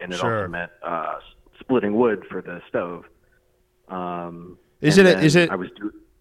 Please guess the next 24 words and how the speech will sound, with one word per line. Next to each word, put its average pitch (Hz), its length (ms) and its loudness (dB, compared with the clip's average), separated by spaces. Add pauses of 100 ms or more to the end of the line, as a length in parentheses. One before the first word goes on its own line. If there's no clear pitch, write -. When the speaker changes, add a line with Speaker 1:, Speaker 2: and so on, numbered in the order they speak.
Speaker 2:
is 151 140 4
the 160 100 2
heat 170 300 -2
in 180 160 0
your 151 140 2
house, 143 460 0 (240)
uh, 113 240 0
wood 120 260 2
heat? 139 420 -2 (1500)
Speaker 1:
So 131 400 2 (420)
the 131 100 -2
house 185 280 -2 (140)
has, 165 160 -8
like, 127 180 -6 (380)
three. 127 500 -8 (160)
My 131 120 -4
dad, 226 280 0
like, 151 260 -8
built 113 220 -6
this 113 200 -10
place 104 220 -6 (120)
such 107 140 -6 (140)
that, 95 180 -8 (220)
uh, 85 420 -10